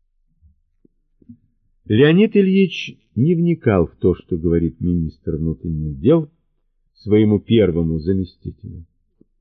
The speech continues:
Или так, вникал и не вникал. Он был удовлетворен. И не без тщеславия думал, правда, вяло и расплывчато, потому что только что состоявшийся разговор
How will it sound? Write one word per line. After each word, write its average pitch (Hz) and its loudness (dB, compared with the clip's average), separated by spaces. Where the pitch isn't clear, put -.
Или 117 0
так, - -2
вникал 131 0
и 160 0
не 131 0
вникал. 82 -10
Он 190 -2
был 190 4
удовлетворен. 127 -4
И 135 2
не 151 4
без 135 2
тщеславия 101 0
думал, 85 -4
правда, 82 -8
вяло 85 -4
и - -10
расплывчато, 123 -8
потому 104 -6
что - -8
только 120 0
что - -6
состоявшийся 92 -2
разговор 87 -2